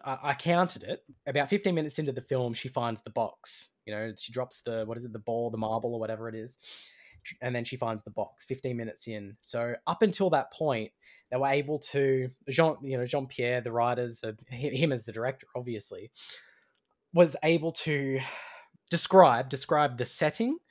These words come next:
like, where it is, the time,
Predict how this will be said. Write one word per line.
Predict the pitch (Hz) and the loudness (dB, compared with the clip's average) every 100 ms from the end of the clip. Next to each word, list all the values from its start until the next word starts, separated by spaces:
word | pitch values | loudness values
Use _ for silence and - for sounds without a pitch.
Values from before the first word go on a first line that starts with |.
| - - - - _ | -20 -20 -20 -20 _
like, | - | -10
where | 127 135 156 165 | 2 6 8 6
it | |
is, | 190 285 339 - - - - - - _ - | 6 4 -2 -6 -14 -16 -20 -20 -20 _ -8
the | 135 | -6
time, | - 160 151 170 233 302 | 0 4 6 6 6 2